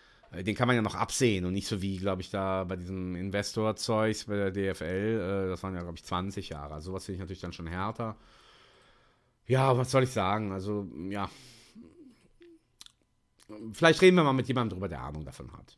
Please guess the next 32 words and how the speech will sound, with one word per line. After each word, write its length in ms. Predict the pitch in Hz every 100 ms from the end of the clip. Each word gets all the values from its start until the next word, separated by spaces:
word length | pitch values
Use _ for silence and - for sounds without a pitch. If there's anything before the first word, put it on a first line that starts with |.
| _
Okay? 400 | 82 - 156 220 -
Falls 180 | 120 113
jemand 280 | 123 113 -
von 180 | 123
euch 300 | 107 120 123
dabei 280 | - 98 98
ist, 320 | 139 214 - - - -
der 100 | -
sich 80 | 98
in 60 | 107
solchen 240 | 101 107
Finanzdingen 500 | 95 98 104 - 90
auskennt, 720 | 90 156 190 - 165 160 165
äh, 340 | 127 107 104 101
oder 300 | 95 92 90
so, 180 | 92 92
so, 200 | 90 95
so 260 | 90 90 92
diese 320 | 90 90 87
Logik 320 | 98 131 110
versteht, 560 | - 117 - 101 98 - _ - - _ _
ähm, 640 | 90 92 87 87 85 80 80
dann 120 | 85
möge 200 | 87 90
er 60 | 85
sich 180 | 82
bitte 160 | - 76
melden. 400 | 73 67 71 67 - _ _ _ _ -
Ich 240 | 147 156
finde, 260 | 175 165 143
was 260 | 117 -
auffällt 1120 | 110 117 190 226 - 220 220 226 233 240 -